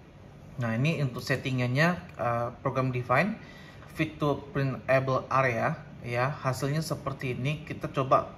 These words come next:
print. Nah, hasilnya kalau misalnya setelah update Shopee adalah seperti ini.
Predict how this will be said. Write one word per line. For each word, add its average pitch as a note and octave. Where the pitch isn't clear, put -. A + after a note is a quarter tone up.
print. A#2+
Nah, B2+
hasilnya D3+
kalau C#3+
misalnya D3
setelah D3
update -
Shopee C#3
adalah C#3
seperti -
ini. C#3